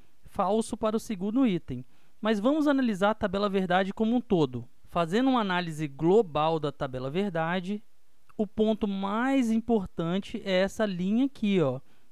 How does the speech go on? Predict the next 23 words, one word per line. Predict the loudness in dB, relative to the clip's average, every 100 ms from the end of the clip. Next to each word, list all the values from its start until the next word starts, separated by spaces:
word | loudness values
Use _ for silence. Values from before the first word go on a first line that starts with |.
| -4
que | 0
muitos | 4 4 2
chamam | 0 0 2 2
de | 2
linha | 0 -2 -2 0
da | 0
Vera | 2 0 0
Fischer. | 0 0 0 -2 -8 -8 -16 -18 -8
Onde | 0 2 2
for | 2 2
verdadeiro | 2 0 0 -2 0 2 2 2 0
e | -2 0
em | -2
seguida | -2 -6 -4 -2
for | -2 -2
falso, | -4 -2 2 2 0 -8
será | -6 -2 0 0
falso. | 2 2 4 2 -4 -12 -14 -18 -18 -10
Nos | 0 6 8 6
demais | 4 0 0 -4 -6
casos, | -4 0 2 0 -2
será | -2 0 0
verdadeiro. | 2 2 2 0 0 0 -2